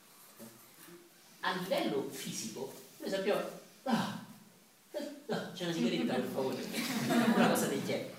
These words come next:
Ma che cosa accade a livello aurico, a livello sottile? Accade che una persona ha delle eruzioni come vulcaniche nella propria aura, di tantissimi colori, tutti molto opachi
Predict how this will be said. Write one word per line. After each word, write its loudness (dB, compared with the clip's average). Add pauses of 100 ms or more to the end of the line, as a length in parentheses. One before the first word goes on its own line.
Ma -2
che -2
cosa 0
accade -2
a -2 (160)
livello -2
aurico, -2
a 0
livello -2
sottile? -10 (960)
Accade -4 (300)
che -12
una -4
persona -4 (380)
ha -4
delle -4
eruzioni -2
come -2
vulcaniche -6
nella -8
propria -10
aura, -12 (1120)
di -16
tantissimi -2
colori, 2
tutti -4
molto -6
opachi -10